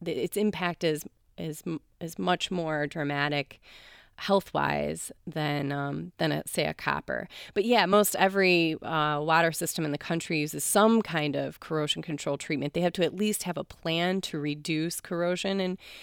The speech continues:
in old pipes. Um, most urban cities, older cities, and this is a lot on the East Coast, Northern Seaboard, uh, the Midwest for sure, Chicago, Pittsburgh. Um, a lot of these cities have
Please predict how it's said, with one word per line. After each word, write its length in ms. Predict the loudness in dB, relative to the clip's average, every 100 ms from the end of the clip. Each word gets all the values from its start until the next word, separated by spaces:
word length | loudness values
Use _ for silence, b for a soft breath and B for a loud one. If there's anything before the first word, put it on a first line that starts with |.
| B -2
in 180 | 0
old 300 | 2 2 0
pipes. 480 | 0 0 0 -4 -10 -6
Um, 440 | -6 -4 -6 -10 _ -12
most 460 | -4 -2 0 -2 -2
urban 520 | 0 2 2 2 0
cities, 400 | 0 -2 -2 0
older 320 | 2 4 2
cities, 500 | -2 -4 -4 -4 -6 -8
and 280 | -6 -6 -4
this 180 | -6 -4
is 120 | -6
a 60 |
lot 400 | -4 0 2 0 -2
on 200 | -6 -6
the 160 | -6
East 180 | -8 -6
Coast, 380 | -2 -2 -2 -2
Northern 360 | -4 -4 -6
Seaboard, 600 | -6 -8 -6 -4 -4 -6 B B B B B -8
uh, 440 | -4 -4 -4 -6 -10
the 140 | -2 2
Midwest 540 | 4 4 0 0 -2
for 100 | -4
sure, 380 | -2 0 0 -2
Chicago, 760 | -4 -6 -4 -2 0 -2 -4
Pittsburgh. 800 | -4 -8 -8 -6 -6 -4 -8 -12 B B B B B -10
Um, 460 | -8 -6 -8 -10 -16 -8
a 80 | 2
lot 220 | 4 6
of 40 |
these 160 | 2 -2
cities 460 | 0 0 0 -4 -6
have 720 | -4 -2 0 -2 -6 -12